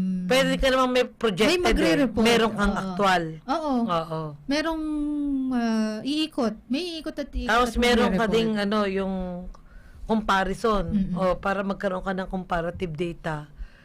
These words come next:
Speaker 1: ng, ah, balikan mo nung ten years ago, five years ago, o three years ago, one year
Speaker 2: Mm.
Speaker 1: ago. Makikita
Speaker 2: Oh,
Speaker 1: mo yung
Speaker 2: pagdating sa,
Speaker 1: trending.
Speaker 2: pagdating sa data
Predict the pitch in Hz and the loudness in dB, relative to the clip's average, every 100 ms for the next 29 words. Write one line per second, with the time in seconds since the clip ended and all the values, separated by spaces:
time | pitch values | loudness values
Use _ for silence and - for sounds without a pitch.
0 | - 185 190 185 180 180 170 170 185 185 | -16 -4 0 0 0 -2 0 -2 0 -2
1 | 190 190 190 180 180 175 196 185 180 185 | -2 -2 -2 -2 -6 -6 -2 -2 -2 -4
2 | - 220 226 220 226 - - - - 220 | -4 -2 2 2 0 -4 -20 -20 -8 -2
3 | 190 180 170 151 - 226 233 226 220 220 | -2 0 -4 -4 -4 0 2 4 2 -2
4 | - - - - - 175 170 160 156 - | -14 -18 -20 -20 -8 -2 -2 -2 -6 -4
5 | 208 208 196 180 247 220 214 196 185 180 | 0 2 4 2 -4 0 0 2 0 0
6 | 196 190 175 160 165 151 - - - - | 0 -2 -4 -2 -2 -2 -14 -20 -20 -20
7 | - 202 202 190 202 247 196 196 - 214 | -6 -4 -4 -4 -2 0 0 0 2 2
8 | 202 415 185 165 151 - 370 427 440 392 | 2 2 0 -2 -6 -6 -2 -2 -2 0
9 | 294 294 285 214 | 0 0 0 0